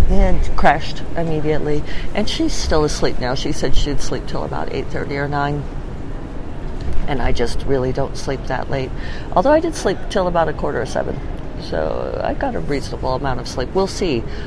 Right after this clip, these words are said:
I'll report on this all week. How much sleep am I really getting? So shall we see here? Make sure this doesn't cut off in the recording. Last night I got six hours and twenty-nine minutes, so that's, that's pretty reasonable. I usually shoot for seven hours a night,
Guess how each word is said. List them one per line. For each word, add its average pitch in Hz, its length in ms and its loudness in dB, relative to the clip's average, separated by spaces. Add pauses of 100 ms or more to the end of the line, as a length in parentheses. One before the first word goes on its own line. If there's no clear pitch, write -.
(100)
I'll 277 140 -4
report 170 380 0
on 131 160 -2
this 123 220 -8
all 143 140 -4
week. 127 280 -6
How 220 140 -8
much 294 200 -6
sleep - 360 -4
am 139 120 0
I 139 120 -2
really 160 320 -2
getting? 196 560 -6
So 147 220 -2
shall 202 240 -4
we 185 140 -4
see 170 340 -4
here? 160 400 -2 (960)
Make 143 140 -4
sure - 160 -4
this - 160 -4
doesn't - 360 -4
cut 156 240 -2
off 151 380 -2
in 135 320 -4
the 135 100 -4
recording. 165 960 -2 (1000)
Last 185 220 2
night 175 180 2
I 170 80 4
got 156 180 2
six - 280 -4
hours 160 280 2
and 151 120 -2
twenty-nine 147 600 -2
minutes, - 380 -4
so 123 560 -4 (540)
that's, - 540 -2 (120)
that's 151 220 -2
pretty 139 160 -2
reasonable. 113 320 -2
I 127 40 2
usually 135 280 -2
shoot - 200 -6
for 123 140 -2
seven 131 240 -2
hours 123 300 -6
a 123 40 -6
night, 120 220 -8